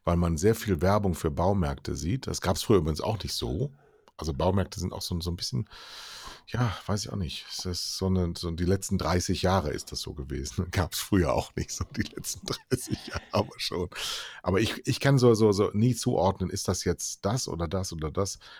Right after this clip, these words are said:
Ist auf jeden Fall eine Love Brand. Was ist denn deine, gehen wir noch mal zurück zu Platz zehn. Milka ist eine Schokolade.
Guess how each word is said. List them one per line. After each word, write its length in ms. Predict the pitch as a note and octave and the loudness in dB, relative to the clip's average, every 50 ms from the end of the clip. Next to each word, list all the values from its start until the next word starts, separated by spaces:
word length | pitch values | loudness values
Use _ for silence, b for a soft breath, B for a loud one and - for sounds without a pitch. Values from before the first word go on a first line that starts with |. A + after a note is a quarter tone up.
| B B _ | B B _
Ist 200 | - C3 - - | 0 2 2 2
auf 180 | - A2+ - - | 0 0 4 4
jeden 180 | A#2+ A2+ G#2+ - | 4 4 4 4
Fall 140 | - G#2 | 4 4
eine 120 | G2 G2 F2+ | 6 6 6
Love 260 | E2+ E2 D#2+ D#2+ - - | 4 4 2 0 -2 -6
Brand. 460 | - C#2 A#1+ G#1 G#1 - - - - _ - - - - - - - - - b b b b b - - - D2+ - - - | -8 -6 -6 -8 -10 -10 -12 -14 -14 _ -16 -14 -14 -16 -16 -20 -20 -16 -16 b b b b b -20 -18 -16 -16 -10 -4 0
Was 160 | F#2 G#2 - | 0 0 0
ist 120 | - - | 0 0
denn 140 | - B2 A2+ | 2 4 4
deine, 320 | G#2+ G#2+ A2+ A2+ A2 A2 A2 B B B B | 6 6 6 6 6 4 2 B B B B
gehen 120 | G#2+ A2 | 2 4
wir 60 | A#2 A2 | 6 6
noch 80 | A2 G2+ | 6 6
mal 120 | G2+ G2 | 4 4
zurück 300 | G2 - G#2 A2 G#2 - | 2 0 -2 -2 -2 -2
zu 100 | - F#2+ | -4 -6
Platz 320 | - - F#2+ F2 - - - | -2 0 -2 -2 -2 -4 -2
zehn. 240 | - G#2 A2 A#2 | 0 2 4 4
Milka 300 | F#2 F2+ G#2 A2 - A#2 G2 | 6 4 4 4 2 0 0
ist 180 | F#2+ F2+ - | 0 -2 -4
eine 60 | F#2+ E2+ | -4 -4
Schokolade. 520 | E2 E2+ - E2+ D#2 D2+ E2+ G2 A#2+ A#2 | -4 -4 -2 0 0 0 0 0 0 -2